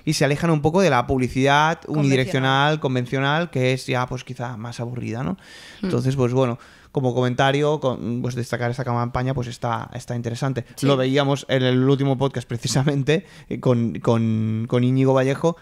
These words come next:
Speaker 1: que nos contaba las, las campañas de Mil Anuncios, te-, buenísimas campañas que también hacen un poco lo mismo, buscan estas experiencias relevantes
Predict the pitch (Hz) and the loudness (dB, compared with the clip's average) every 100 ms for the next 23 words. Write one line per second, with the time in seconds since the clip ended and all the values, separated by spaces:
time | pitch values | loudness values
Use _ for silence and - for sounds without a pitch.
0 | - 160 151 147 135 143 151 123 120 - | -2 0 2 2 4 4 4 2 0 -6
1 | 123 - 120 117 131 139 139 135 147 147 | -8 -4 -2 0 0 0 0 2 0 0
2 | 175 220 - - _ - 67 87 120 127 | 0 -2 -4 -20 _ -8 -6 -6 -4 -2
3 | 127 123 135 143 147 - 147 143 151 160 | 2 2 0 -2 -4 -2 0 0 0 0
4 | 170 156 139 151 147 175 175 127 139 147 | 0 2 2 2 2 0 0 0 0 2
5 | 180 139 165 180 123 139 143 135 151 151 | 2 2 0 -4 -4 -2 -4 -2 -4 -4
6 | - 147 160 156 175 175 160 151 160 175 | -2 0 0 0 0 0 0 2 2 0
7 | 175 214 220 | 0 0 -2